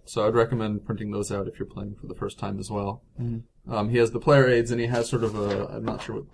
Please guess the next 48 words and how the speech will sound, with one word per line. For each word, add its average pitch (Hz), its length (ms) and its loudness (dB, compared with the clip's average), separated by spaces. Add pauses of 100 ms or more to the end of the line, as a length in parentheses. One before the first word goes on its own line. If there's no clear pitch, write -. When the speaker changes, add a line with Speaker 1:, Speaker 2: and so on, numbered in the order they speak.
(140)
Speaker 1:
what 110 100 -16
this - 180 -10
is - 120 -12
called, 104 320 -6
but - 160 -8
sort 107 120 -4
of 104 80 -6
just - 200 -12
a 110 60 -6
rules 113 640 2 (460)
aid 101 320 0
that - 140 -6
sort 104 160 -6
of 104 60 -8
has 110 200 -2
all 110 140 2
the, 101 260 0 (560)
it's - 120 -10
a, 104 120 0 (220)
a 113 80 -4
distillation 107 760 -4
of 98 220 -8
the 101 80 -6
rule, 101 400 -2
rule 110 220 -2
book 95 320 -6 (160)
Speaker 2:
Yep. 110 160 -2
Speaker 1:
in 107 40 -8
a 107 140 -10 (800)
Speaker 2:
Can 131 100 4
help 131 140 8
you 135 60 10
Speaker 1:
concise 127 360 6
form. 113 520 0 (300)
Speaker 2:
It 131 140 2
helps 143 300 8
you 120 80 2
sort 120 180 0
of 113 120 -2 (120)
answer 120 380 0
quick - 240 -4
questions 123 320 -2
about 113 260 0
order 110 380 -4
and 107 320 -16 (260)
options. - 560 -4
Speaker 1:
Right, 123 320 8
and 113 400 -4